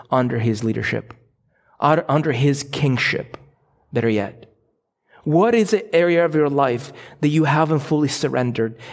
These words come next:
And then you wonder why it's out of whack. Well, it's because you haven't surrendered that area to, to Christ.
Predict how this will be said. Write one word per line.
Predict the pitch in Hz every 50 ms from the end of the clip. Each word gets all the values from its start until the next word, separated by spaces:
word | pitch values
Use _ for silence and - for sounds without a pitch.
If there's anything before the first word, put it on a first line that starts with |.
| -
And | - 151
then | 170 185 202
you | 196 180
wonder | 165 156 151 170 190 208 180 185
why | 156 151 165 156 156 170 180
it's | 175 170 - 165
out | 151 147
of | 147
whack. | 151 170 190 156 - -
Well, | 170
it's | 160 - 170
because | 160 170 - - - - 208 208 196 185 180 - - - - - -
you | 190 185
haven't | 160 156 160 175 185 185 165
surrendered | - - - 160 151 151 170 175 202 196 180 151 135
that | 135 127 131 -
area | 131 123 120 113 113 113
to, | 117 - 127 123 - - - - - -
to | -
Christ. | - - - 185 - - - - - - -